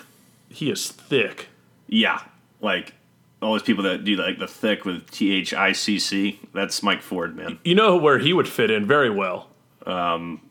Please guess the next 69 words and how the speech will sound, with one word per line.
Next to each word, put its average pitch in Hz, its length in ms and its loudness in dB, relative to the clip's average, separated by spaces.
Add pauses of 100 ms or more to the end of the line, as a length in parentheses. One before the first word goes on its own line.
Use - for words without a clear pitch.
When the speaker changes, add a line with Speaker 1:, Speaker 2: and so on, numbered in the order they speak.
(680)
Speaker 2:
professional 101 600 0
eating 107 280 2
contest? 107 500 0 (140)
Speaker 1:
No, 135 160 4
no, 117 80 4
no. 101 460 -2
Uh, 107 360 4 (140)
the 127 160 0
Brewers. 147 600 4 (160)
That 151 120 6
looks 190 200 4
like 143 160 6
a 131 40 6
Milwaukee 123 340 8
Speaker 2:
That - 60 8
looks 202 120 6
like 151 80 6
a 143 40 10
Speaker 1:
Brewer. 131 80 8
Speaker 2:
Rowdy 135 260 8
Tellez. 120 680 8
Speaker 1:
<laughs> - 40 2
Speaker 2:
Uh, 107 640 4
oh, 247 300 10
what 208 140 6
a - 60 4
hit. 214 160 6
Oh, 143 340 8
he 127 60 6
got 123 180 6
Speaker 1:
Oh. 113 40 6
Speaker 2:
robbed 117 240 6
by, 107 220 4
uh, 101 220 2
damn, 101 360 0
I 92 60 -2
don't 101 120 -2
know 95 60 -2
who 101 80 0
that 95 140 2
is. 87 80 -6
Gregorius? 110 420 4 (320)
Speaker 1:
Gregorius, - 60 -10
yeah, 107 100 0 (160)
Speaker 2:
Yeah. - 100 -8
Speaker 1:
that's - 140 -6
too 104 160 -4
bad. 98 280 -2
Speaker 2:
That - 40 -6
was 95 100 -2
a 98 40 0
nice 101 220 0
hit. 95 220 4 (100)
Speaker 1:
Oh, - 40 -8
no, - 60 2
Speaker 2:
Um, 113 220 4
Speaker 1:
I'm 131 100 4
on 120 140 2
board 117 180 4
with 98 100 -2
this 120 160 2
guy. 104 200 2
This 131 240 -4
is - 40 -2
my 131 60 6
Speaker 2:
yeah. 117 100 6
Speaker 1:
next 82 160 0
Pete 123 160 4
Orr. 120 240 4